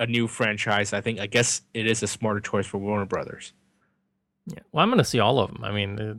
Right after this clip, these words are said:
Speaker 2: they're,
Speaker 1: Oh, of course.
Speaker 2: they, they've got my money. <laughs> You know,
Speaker 1: Of course.
Speaker 2: it's like, <laughs> they can, they can start cashing their check because, uh, I think that there's a certain demographic out there who's, you know,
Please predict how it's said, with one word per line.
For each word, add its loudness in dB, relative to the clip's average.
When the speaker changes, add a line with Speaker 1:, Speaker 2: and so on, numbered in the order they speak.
Speaker 2:
they're, 2
Speaker 1:
Oh, 8
of -2
course. 0
Speaker 2:
they, 4
they've 2
got 6
my 6
money. 2
<laughs> -10
You 4
know, 4
Speaker 1:
Of 10
course. 8
Speaker 2:
it's -2
like, 4
<laughs> 2
they 4
can, 2
they 4
can 4
start -2
cashing 4
their 2
check -2
because, 2
uh, 0
I 4
think 4
that 2
there's 4
a 0
certain 2
demographic 0
out 0
there -2
who's, -6
you -4
know, -6